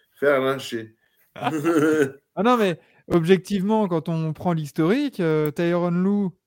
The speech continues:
Speaker 2: il vit sur le, les, les, le titre de LeBron, euh, en deux mille seize, parce que c'est le titre de LeBron, hein, c'est pas le titre de Tyronn
Speaker 1: Bien
Speaker 2: Lue.
Speaker 1: sûr.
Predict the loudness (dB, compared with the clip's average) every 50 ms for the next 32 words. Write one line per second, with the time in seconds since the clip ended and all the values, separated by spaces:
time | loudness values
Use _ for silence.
0 | _ _ _ _ -6 -4 -4 -4 -2 -2 0 0 0 0 -2 -4 -6 -4 -4 -2
1 | -2 0 0 0 -2 -2 -2 -4 -4 -4 -4 -6 -6 -8 -8 -8 -8 -8 -10 -10
2 | -10 -12 -8 -4 -2 -2 0 0 0 -2 -2 -2 -2 -4 -4 -6 -6 -6 -8 -8
3 | -10 -10 -10 -10 -10 -10 -10 -8 -6 -6 -6 -8 -10 -14 -14 -10 -8 -10 -8 -8
4 | -10 -6 -2 -2 0 0 0 0 0 -2 -4 -8 -10 -12 -12 -12 -12 -12 -12 -12
5 | -10 -10 -8 -6 -4 -4 -2 -2 0 0 0 0 2 2 0 0 0 -4